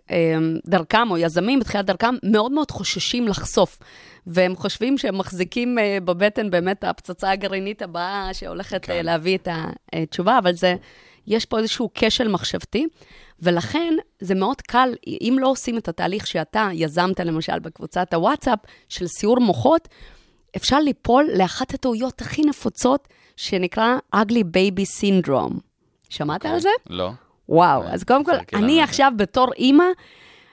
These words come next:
Speaker 1: פתאום פעם ראשונה שאני מלמדת את הקורס הזה מחדש, ואני מת-, מדברת על המושג הזה, הרבה יותר מבינה לעומק מה זה אומר.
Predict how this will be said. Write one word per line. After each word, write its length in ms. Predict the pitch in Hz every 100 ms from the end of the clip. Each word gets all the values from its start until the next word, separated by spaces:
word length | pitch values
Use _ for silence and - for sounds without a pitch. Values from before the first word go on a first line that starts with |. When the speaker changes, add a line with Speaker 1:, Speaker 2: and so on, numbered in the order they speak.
| _ -
Speaker 1:
פתאום 320 | 220 311 311
פעם 200 | 269 302
ראשונה 320 | 294 262 247
שאני 220 | 262 254 214
מלמדת 300 | 208 254 -
את 60 |
הקורס 340 | 226 262 269 254
הזה 160 | 220
מחדש, 580 | 196 185 180 185 247 -
ואני 180 | 185 185
מת-, 220 | 180 -
מדברת 460 | 190 180 175 233 254
על 80 | 202
המושג 440 | 180 - 247 247
הזה, 200 | 294 277
הרבה 300 | 254 185 185
יותר 280 | 285 285 302 277 _ 220
מבינה 420 | 214 185 208 254
לעומק 440 | 208 233 254 -
מה 200 | 185 202
זה 120 | 196
אומר. 360 | 190 165 170